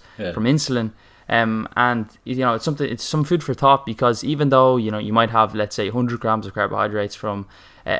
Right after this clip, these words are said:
Speaker 2: X food, and you might have a hundred grams from another food, everything else equal, the insulin response can be potentially quite different. So it's something that
Speaker 1: Yeah.
Speaker 2: I'm definitely,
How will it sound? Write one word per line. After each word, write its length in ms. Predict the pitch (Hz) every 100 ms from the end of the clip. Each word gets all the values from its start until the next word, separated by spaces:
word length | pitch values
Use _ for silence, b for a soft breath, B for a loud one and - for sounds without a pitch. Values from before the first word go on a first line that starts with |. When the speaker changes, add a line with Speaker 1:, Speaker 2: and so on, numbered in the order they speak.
| -
Speaker 2:
X 220 | 120 -
food, 380 | 127 120 120 110
and 180 | 104 107
you 60 |
might 140 | 113 113
have 160 | 110
a 40 | 110
hundred 220 | 123 110
grams 360 | 113 107 - B B B
from 280 | - 113 104
another 260 | 127 151
food, 400 | 139 123 117 110 b b b -
everything 400 | 147 151 143 135
else 260 | 131 123
equal, 640 | 139 151 135 117 104 - -
the 200 | 117 120
insulin 560 | 135 143 131 120 113 101
response 600 | 104 - 123 127 104 - - _
can 260 | - 120 120
be 160 | 113
potentially 640 | - 117 110 - 107 101
quite 300 | - 110 104 113
different. 320 | 113 101 98
So 180 | 107 104
it's 180 | 113
something 280 | - 143 135
that 140 | 117 110
Speaker 1:
Yeah. 40 |
Speaker 2:
I'm 100 | 107
definitely, 440 | 110 110 120 110